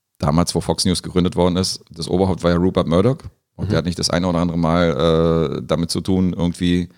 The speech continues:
Speaker 1: seine Aktionen oder seine Taten irgendwie gut zu reden, beziehungsweise unter den Teppich kehren zu lassen. Und das macht die Serie schon recht interessant. Äh, Russell Crowe spielt diesen besagten Charakter. Der war anfänglich sechs Stunden in der Maske,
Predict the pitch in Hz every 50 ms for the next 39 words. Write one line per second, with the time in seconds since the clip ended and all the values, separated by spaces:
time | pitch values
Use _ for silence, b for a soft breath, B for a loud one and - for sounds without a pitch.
0 | b b b b b b b _ - - 85 87 90 71 76 - - - 90 87
1 | 92 92 87 76 80 82 78 76 82 85 85 82 - - 82 87 - 82 76 73
2 | 87 80 - 85 82 73 85 95 - - 92 - 92 90 92 92 92 82 82 -
3 | - 90 85 78 87 85 82 85 80 - 85 82 - 101 - - 85 - - 65
4 | 62 - - 69 62 - - 90 117 - b b b b b b b b b b
5 | b b b _ _ - - 71 - - - - - - - 73 71 69 69 85
6 | - 73 71 67 73 - - - 65 - - - - 78 69 - - _ _ _
7 | _ _ _ _ _ _ _ _ _ _ _ b b b b b b b b b
8 | b _ _ 78 78 78 76 73 76 82 104 113 113 - 107 110 - - 107 95
9 | 98 95 90 87 78 78 80 82 78 80 - 73 73 71 80 - - 101 104 117
10 | 123 - _ _ _ _ _ _ _ _ _ _ _ _ _ _ _ _ _ _
11 | _ _ _ _ _ _ _ _ - 85 78 73 87 101 85 - - _ - 98
12 | 117 - - 123 123 110 101 - - 90 107 - - - - 127 113 104 92 90
13 | 87 90 90 - - 73 67